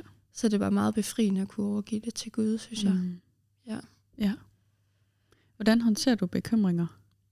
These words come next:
Speaker 1: Ja. Jamen, øhm, jeg har jo prøvet nogle forskellige behandlingsmetoder.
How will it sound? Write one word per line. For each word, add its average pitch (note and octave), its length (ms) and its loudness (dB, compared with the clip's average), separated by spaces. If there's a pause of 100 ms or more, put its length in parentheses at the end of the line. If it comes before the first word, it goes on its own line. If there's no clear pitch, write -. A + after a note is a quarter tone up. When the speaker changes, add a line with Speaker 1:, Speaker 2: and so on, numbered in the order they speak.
(1120)
Speaker 1:
Ja. G#3+ 180 0 (1700)
Jamen, G3+ 500 4
øhm, F#3+ 680 2 (2500)
jeg G3 100 -4
har G3+ 180 4
jo G3+ 220 4
prøvet B3 280 4
nogle C4 160 4
forskellige A3+ 420 0
behandlingsmetoder. G3 920 0